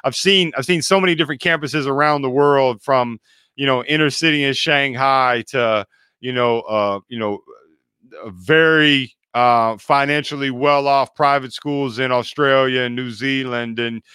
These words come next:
and different things. And, uh, I'm, I'm just, it amazes me to see, you know, such stark differences in so many different things and how they do things. So, um,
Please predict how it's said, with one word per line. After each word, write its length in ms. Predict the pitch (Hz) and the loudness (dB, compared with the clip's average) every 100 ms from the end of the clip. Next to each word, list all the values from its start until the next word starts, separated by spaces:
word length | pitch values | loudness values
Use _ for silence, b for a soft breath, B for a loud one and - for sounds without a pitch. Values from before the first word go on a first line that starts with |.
| b - | b -10
and 120 | 127 | -4
different 280 | 127 117 110 | -4 -4 -2
things. 340 | 127 123 110 | -2 -2 -4
And, 220 | 117 113 110 | -4 -4 -2
uh, 120 | 104 | -2
I'm, 160 | 107 110 | -4 -6
I'm 120 | 113 | -8
just, 280 | 110 127 - - b b b b | -4 -6 -6 -14 b b b b
it 100 | 131 | -2
amazes 640 | 135 139 160 170 143 131 | 0 2 2 2 0 -4
me 160 | 120 147 | -2 0
to 80 | 131 | 0
see, 420 | - 156 151 131 - | -4 -4 -2 -4 -8
you 100 | 131 | -4
know, 160 | 120 | -4
such 500 | 107 - 143 135 - - _ | -4 0 0 0 -8 -12 _
stark 480 | - - 160 156 107 | -20 -2 2 2 2
differences 540 | 151 120 127 143 131 | -2 -2 -6 -4 -4
in 120 | 123 117 | -6 -6
so 220 | - 147 | -2 -2
many 220 | 139 131 | -2 -4
different 260 | 123 120 113 | -4 -6 -4
things 240 | 135 113 | -2 -4
and 140 | 110 | -10
how 260 | 98 135 135 | -2 2 2
they 160 | 123 120 | 2 -2
do 220 | 117 117 | -4 -6
things. 340 | - 92 90 | -6 -8 -8
So, 320 | - 117 110 b b b b b b b | 0 2 2 b b b b b b b
um, 420 | - 120 127 120 | -2 2 4 2